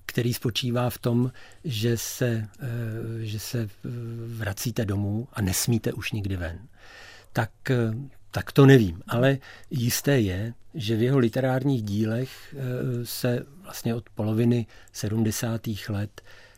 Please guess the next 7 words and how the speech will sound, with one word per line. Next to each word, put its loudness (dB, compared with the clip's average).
eh, -2
stává -2
hlavním 0
tématem, -4
eh, -6
střet, -4
eh, -6